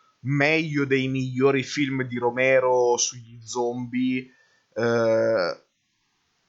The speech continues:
per un certo periodo di tempo, diciamo, i primi anni che io ho giocato, diciamo, attivamente e intensivamente,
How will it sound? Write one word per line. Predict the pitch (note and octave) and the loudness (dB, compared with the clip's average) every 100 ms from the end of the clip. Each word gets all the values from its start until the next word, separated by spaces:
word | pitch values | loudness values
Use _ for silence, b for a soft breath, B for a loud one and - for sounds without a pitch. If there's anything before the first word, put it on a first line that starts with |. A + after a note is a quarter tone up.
| _ _ _ _ - - | _ _ _ _ -20 -4
per | - F3+ | 2 2
un | F#3+ | 2
certo | - A#3+ A#3+ - | 2 2 0 -6
periodo | - E3 D#3 C#3+ | -4 -2 0 -2
di | C3 B2+ | -6 -4
tempo, | C#3+ A2+ A2+ - B2 | -2 0 -2 -6 -4
diciamo, | B2+ - C#3 C3 | -2 0 0 -2
i | C3 | -10
primi | - F3 G3 F3+ D3+ | -6 -4 -2 0 2
anni | D3 C3 A#2 A#2 A2+ | 2 2 -4 -10 -14
che | A2+ A#2+ | -10 -8
io | B2 D3 C3+ | -4 2 2
ho | A2+ A#2+ | 4 0
giocato, | A#2+ A#2+ - C3 B2+ B2+ A#2+ | -4 -8 0 2 0 -2 -10
diciamo, | A2+ - A#2+ A#2 | -6 -6 -4 -4
attivamente | - - A#2+ A2+ C3 C#3 C3+ | -6 -6 -4 -2 -2 -4 -4
e | A#2+ | -6
intensivamente, | A#2 A#2+ A#2 - A#2 A#2 A#2 A2 G#2 A#2 G#2+ | -8 -14 -8 -6 -4 -6 -8 -12 -16 -14 -14